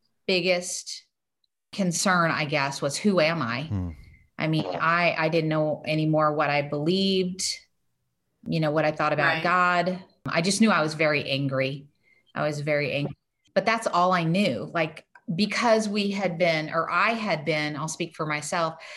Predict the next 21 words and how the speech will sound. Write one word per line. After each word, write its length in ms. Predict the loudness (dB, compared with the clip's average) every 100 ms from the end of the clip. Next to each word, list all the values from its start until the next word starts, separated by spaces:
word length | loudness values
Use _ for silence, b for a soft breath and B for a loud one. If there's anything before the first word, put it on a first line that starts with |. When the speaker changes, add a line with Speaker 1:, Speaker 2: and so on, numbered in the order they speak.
| B B
Speaker 1:
I 140 | -2
had 300 | -2 0 -2
been 520 | 0 2 2 0 -2 -4
trying 360 | -4 -2 -2 -4
to 100 | -4
be 220 | -2 0
whatever 600 | 0 -2 0 -4 -2 -2
everybody 520 | 0 -2 -2 -2 -2
else 240 | -2 -4
in 60 | -6
the 80 | -8
church 360 | -6 -6 -6
wanted 300 | -6 -6 -4 -6
me 180 | -6
to 140 | -6 -4
be, 400 | -2 -2 -4 -8 b b b b _
that 160 | -4 -2
I 80 | -2
had 180 | -2
no 380 | -4 -2 0 0
idea 760 | 0 -2 -6 -4 -4 -4 -6